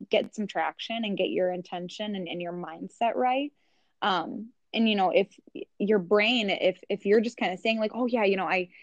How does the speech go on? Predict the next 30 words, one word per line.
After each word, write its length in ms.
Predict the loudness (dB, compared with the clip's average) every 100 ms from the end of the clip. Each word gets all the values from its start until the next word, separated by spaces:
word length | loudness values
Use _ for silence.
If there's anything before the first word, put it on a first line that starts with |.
| -14 -4
I 180 | 4 6
wanna 380 | 6 4 4 4
get 220 | 2 0
fit. 220 | -2 0
I, 120 | 2
I, 320 | 2 2 2 0
I 40 |
wanna 540 | 0 0 0 2 2 0
achieve 380 | -2 0 0 0
this 200 | -8 -4
goal. 240 | -2 0
I, 200 | -2 -4 -4
I 80 |
wanna 340 | -4 -2 -2 2
get 120 | 0
my 100 | 0
finances 500 | -4 -4 -6 -10 -12
in 80 | -8
order," 220 | -6 0
whatever 320 | 4 4 4
the 80 | -2
thing 240 | -2 -4
might 200 | -4 -6 -6
be. 360 | -2 0 0 -2 -18 -20 -4
If 140 | 0 4
you're 140 | 4
not, 320 | 4 4 0 -2
you 100 | 0
know, 220 | 0 -2 -4 -8
constantly 560 | -2 -2 -2 -4 -4